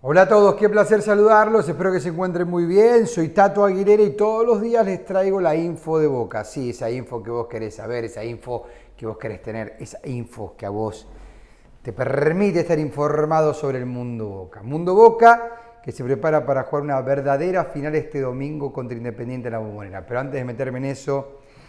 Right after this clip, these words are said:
te cuento que OneFootball es la aplicación número uno que tiene el deporte a nivel mundial y vos podés descargarla de manera súper, súper fácil.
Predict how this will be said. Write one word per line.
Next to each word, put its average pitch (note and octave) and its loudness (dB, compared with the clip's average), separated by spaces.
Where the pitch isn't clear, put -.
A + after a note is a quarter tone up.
te A#2+ -8
cuento D3+ 0
que C#3 -10
OneFootball F3 -4
es D3+ -4
la D#3 -2
aplicación D3 -6
número D#3+ -8
uno D#3 -6
que D3 -6
tiene D3+ -6
el D3 -8
deporte C#3+ -6
a C#3+ -4
nivel C#3+ -6
mundial C3+ -6
y C3+ -6
vos C3+ -6
podés A#2 -8
descargarla A2+ -6
de G#2+ -6
manera G#2+ -10
súper, D#3 -10
súper D#3 -10
fácil. C#3+ -8